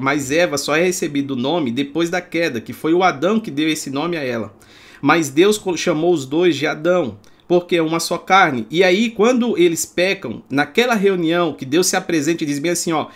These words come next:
"Se dois ou três estiver reunido em meu nome, eu estarei." Sabe o que Deus estava dizendo? "Na minha primeira reunião, após a queda, Jesus vem comigo. O Espírito Santo está comigo. Sabe por quê?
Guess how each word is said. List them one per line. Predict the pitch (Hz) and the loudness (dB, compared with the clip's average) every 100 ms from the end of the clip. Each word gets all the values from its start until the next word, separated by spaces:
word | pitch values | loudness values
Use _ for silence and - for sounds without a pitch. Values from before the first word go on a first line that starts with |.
| - - | -18 -4
"Se | - 170 | -2 0
dois | 139 220 285 240 | 6 6 8 2
ou | 226 | 0
três | 180 165 | 0 0
estiver | 151 147 165 | 0 0 2
reunido | 165 170 160 202 190 | 4 2 2 0 0
em | |
meu | 175 | 0
nome, | 156 185 170 | 0 0 0
eu | 156 | 0
estarei." | - 131 151 196 127 - - | 0 0 4 4 4 -6 -8
Sabe | - 185 185 | 0 2 2
o | |
que | 190 | -2
Deus | 170 | -2
estava | 160 160 139 | 0 -2 -2
dizendo? | 123 185 180 107 - | 0 0 -2 -4 -4
"Na | 143 185 | 2 2
minha | 190 208 262 | 4 4 2
primeira | 254 202 185 190 262 269 | 0 0 2 4 4 4
reunião, | 226 220 208 180 156 | 4 4 4 2 2
após | 147 - 190 202 | 2 4 4 4
a | 185 | 0
queda, | - 190 185 113 - - | 0 0 0 -4 -8 -6
Jesus | 135 170 151 185 | 0 2 2 -2
vem | 147 175 | 0 -2
comigo. | 202 165 170 151 101 107 | 0 0 2 0 -4 -12
O | |
Espírito | - - 196 202 | -14 -2 0 0
Santo | - 190 196 | -4 -4 -2
está | - 180 | -2 -2
comigo. | 175 165 151 | 0 0 0
Sabe | - 160 | -2 -2
por | 156 - | -4 0
quê? | 202 208 | 4 4